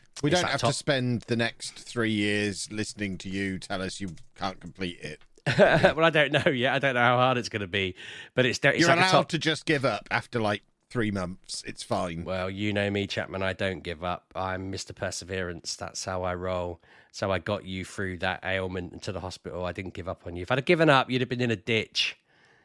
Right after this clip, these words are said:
Speaker 1: I mean, I'd have probably just been in the hotel that I drove to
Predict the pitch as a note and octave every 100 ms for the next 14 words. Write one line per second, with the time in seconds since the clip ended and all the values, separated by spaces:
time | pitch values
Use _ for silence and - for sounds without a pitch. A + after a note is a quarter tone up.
0 | _ _ _ _ - - A#2 D#2+ - A2
1 | D#2 D#2 - - _ _ _ _ _ F2+
2 | D#2 C#2+ C#2 D#2 - G#2+ F2+ C#2+ D2+ D2
3 | D#2 E2+ F2 D#2+ - D2+